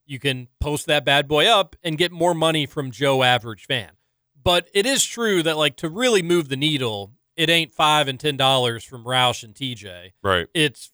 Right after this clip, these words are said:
Speaker 1: five hundred thousand dollars from the Crafts for this fall, and then an additional seven hundred fifty thousand dollars from another donor in the spring.
Speaker 2: Mm-hmm.
Speaker 1: Like, you need, you, you need bofa. You do need the at-, like, just the in,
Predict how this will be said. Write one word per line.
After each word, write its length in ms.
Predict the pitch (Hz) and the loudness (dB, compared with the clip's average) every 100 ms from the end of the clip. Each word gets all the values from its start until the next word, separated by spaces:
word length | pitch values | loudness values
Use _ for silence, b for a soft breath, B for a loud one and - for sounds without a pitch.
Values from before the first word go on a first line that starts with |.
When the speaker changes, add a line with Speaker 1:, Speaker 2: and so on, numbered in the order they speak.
| - | 2
Speaker 1:
five 220 | 147 139 | 4 4
hundred 300 | 135 135 131 | 2 -2 -2
thousand 400 | 139 135 123 123 | 2 2 2 -2
dollars 400 | 117 117 113 110 | -2 -2 -2 -6
from 260 | - 127 113 | -8 -10 -8
the 80 | 110 | -8
Crafts 500 | 135 117 113 104 - | -2 0 0 -2 -10
for 160 | 123 | -16
this 240 | 104 104 - | -16 -14 -14
fall, 420 | - 101 82 110 _ _ - | -8 -6 -8 -12 _ _ -10
and 120 | 131 | -6
then 100 | 131 | -6
an 80 | 127 | -6
additional 520 | 120 143 139 143 113 | -4 -2 -2 -4 -10
seven 280 | - 131 117 | -6 -6 -6
hundred 300 | 123 117 110 | -10 -10 -10
fifty 240 | 135 131 | -12 -12
thousand 380 | 117 113 107 113 | -6 -4 -4 -8
dollars 480 | 107 104 107 101 101 | -6 -4 -4 -8 -14
from 460 | - 117 107 104 101 _ _ - | -10 -6 -4 -4 -8 _ _ -8
another 380 | 143 143 131 | -2 0 0
donor 420 | 120 123 113 107 107 | -2 -4 -4 -6 -6
in 100 | 107 | -8
the 60 | |
spring. 460 | - - 107 78 104 _ | -12 -14 -14 -16 _ _
Speaker 2:
Mm-hmm. 140 | 120 | -4
Speaker 1:
Like, 220 | 175 160 - _ | 0 0 0 _
you 160 | 165 196 | -10 -8
need, 420 | 190 240 262 190 - | -4 -2 -2 -4 -12
you, 120 | 160 - | -16 -4
you 120 | 170 | -2
need 180 | 226 208 | 0 0
bofa. 340 | 160 135 107 _ _ _ - | 0 -2 -12 _ _ _ -16
You 100 | 135 | -10
do 280 | - 233 | -2 0
need 240 | 254 247 233 | 0 -4 -4
the 160 | 196 | 2
at-, 240 | 185 196 170 | 6 6 4
like, 160 | 156 | 0
just 240 | - 160 - | -2 -8 -8
the 180 | 135 123 | -14 -6
in, 300 | 185 220 214 | -4 -4 -8